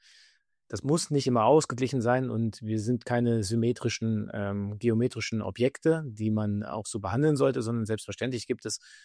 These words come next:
eine etwas stärkere und vielleicht eine etwas schwächere Seite. Und gerade wenn man jetzt irgendwie an Sportler denkt, die, äh, viel einbeinig unterwegs sein, sein müssen, das, da gibt's mit Sicherheit auch, äh,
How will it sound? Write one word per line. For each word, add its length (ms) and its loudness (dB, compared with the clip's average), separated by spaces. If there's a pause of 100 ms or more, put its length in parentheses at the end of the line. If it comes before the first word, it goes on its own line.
eine 100 -2
etwas 140 -8
stärkere 500 0
und 160 -4
vielleicht 240 -4
eine 80 -6
etwas 420 -6
schwächere 440 2
Seite. 440 4
Und 320 -10
gerade 280 -4
wenn 100 -2
man 140 -2
jetzt 180 -6
irgendwie 280 -2
an 120 -2
Sportler 380 -4
denkt, 200 -4 (540)
die, 260 -2
äh, 140 -2
viel 240 -2
einbeinig 400 2
unterwegs 420 2
sein, 400 2
sein 220 2
müssen, 320 2
das, 220 -6
da 100 -10
gibt's 240 -4
mit 120 -6
Sicherheit 380 -2
auch, 280 0
äh, 240 -2